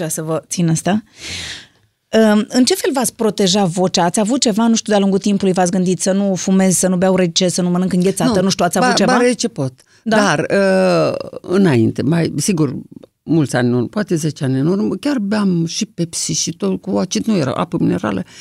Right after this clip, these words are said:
Speaker 2: Ei, acum apă plată, ușor carbonizată, nu mai
Speaker 1: Mhm.
Speaker 2: pot să beau. Am probleme. Nu pot mânca primăvara, uh, caș cu ceapă verde.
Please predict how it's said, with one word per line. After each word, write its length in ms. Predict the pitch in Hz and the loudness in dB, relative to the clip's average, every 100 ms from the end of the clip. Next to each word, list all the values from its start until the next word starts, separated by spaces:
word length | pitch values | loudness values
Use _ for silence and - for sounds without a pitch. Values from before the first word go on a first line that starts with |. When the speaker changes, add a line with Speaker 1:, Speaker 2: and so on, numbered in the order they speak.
| - - | -18 -10
Speaker 2:
Ei, 300 | - 220 202 | -2 0 0
acum 360 | - 165 190 185 | -2 -4 -2 -2
apă 360 | - 175 175 175 170 | -2 -4 -2 -6 -6
plată, 400 | - 160 160 165 | -4 -2 -2 -4
ușor 340 | 147 - 214 214 | -6 -4 -4 -4
carbonizată, 680 | 156 143 147 156 156 147 131 | -4 -4 -4 -4 -6 -8 -10
nu 100 | 127 | -6
mai 100 | 175 | -4
Speaker 1:
Mhm. 100 | 170 | -2
Speaker 2:
pot 100 | 175 | -4
să 120 | - 117 | -6 -12
beau. 300 | 98 95 110 _ _ _ | -16 -16 -18 _ _ _
Am 120 | - 139 | -8 -6
probleme. 440 | 135 139 131 131 - - - - | -6 -6 -6 -8 -12 -16 -10 -2
Nu 100 | 262 | 0
pot 220 | 240 220 | 0 0
mânca 540 | 185 175 185 180 165 165 | 2 2 0 0 0 0
primăvara, 640 | 190 170 160 165 170 165 | 2 2 2 0 0 -2
uh, 140 | - 170 165 190 170 - | -2 -4 -6 -10 -10 -4
caș 420 | 190 185 190 - | 0 0 0 -4
cu 100 | - | -8
ceapă 340 | - 147 - - | -6 -6 -6 -10
verde. 420 | - 120 - - | -8 -8 -10 -18